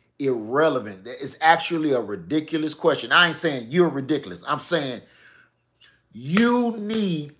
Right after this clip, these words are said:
everything. I don't, I'm not saying you want everything.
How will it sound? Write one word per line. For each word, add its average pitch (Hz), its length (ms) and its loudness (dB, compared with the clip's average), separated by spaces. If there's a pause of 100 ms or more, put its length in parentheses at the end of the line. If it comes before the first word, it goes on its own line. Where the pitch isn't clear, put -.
(140)
everything. 165 760 6 (680)
I 151 180 6
don't, 214 340 4
I'm 175 200 2
not 202 180 4
saying 190 360 -4
you 180 140 -2
want 170 480 -2
everything. 92 600 -8